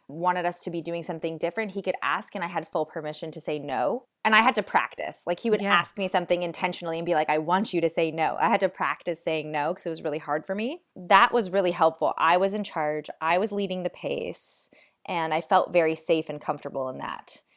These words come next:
Speaker 1: And we had explicit conversations, you know, if we're gonna kiss, which we had, like, the best makeout sessions of my life
Speaker 2: Mm.
Speaker 1: postpartum, <laughs> which is, we were like
Speaker 2: <laughs>
Speaker 1: kids again. Um, it was amazing. And I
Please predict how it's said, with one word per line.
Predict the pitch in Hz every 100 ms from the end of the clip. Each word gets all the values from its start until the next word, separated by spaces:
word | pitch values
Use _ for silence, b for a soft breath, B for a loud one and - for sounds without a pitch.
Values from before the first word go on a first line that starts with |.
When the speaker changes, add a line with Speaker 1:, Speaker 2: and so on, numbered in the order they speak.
| _ _ -
Speaker 1:
And | 180
we | 185
had | 190 196 -
explicit | - 233 226 190
conversations, | 196 175 208 226 170 160
you |
know, | 165 160
if | - 196
we're | 196
gonna | 180 165
kiss, | - 165 185 233
which | -
we | 294
had, | 294
like, | 294 294
the | 240
best | 185 165 175 180
makeout | 160 165 156
sessions | 151 151 147 -
of | 156 156
my | 135
life | 127 123 120 170 196 190
Speaker 2:
Mm. | 190 185
Speaker 1:
postpartum, | 185 160 175 214 170 151 139 185
<laughs> | 202
which | 220 185
is, | 226 -
we | 302 247 247
were | 247
like | 214 190 180
Speaker 2:
<laughs> |
Speaker 1:
kids | - 247 262 180
again. | 185 170 147 147 170 240 349 294 311 294
Um, | 202 196 185
it | 175 196
was | 208
amazing. | 214 196 208 208 165 143 180 - B B B
And | 190 180 175 170 170 165 - -
I | 175 175 170